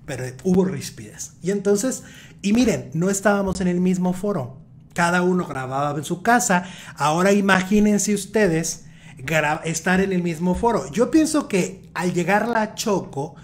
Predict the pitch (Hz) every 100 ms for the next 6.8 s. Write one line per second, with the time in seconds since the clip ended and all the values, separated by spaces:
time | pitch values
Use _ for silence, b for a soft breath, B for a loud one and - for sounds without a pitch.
0 | B B B B 151 151 143 135 170 180
1 | 190 208 - 208 202 196 180 175 175 175
2 | 170 - 165 165 190 185 185 285 349 269
3 | 185 202 220 - - 151 165 160 170 156
4 | 156 165 160 156 151 156 156 151 - 131
5 | 123 131 135 135 139 135 165 143 139 151
6 | 147 135 - - - 190 165 175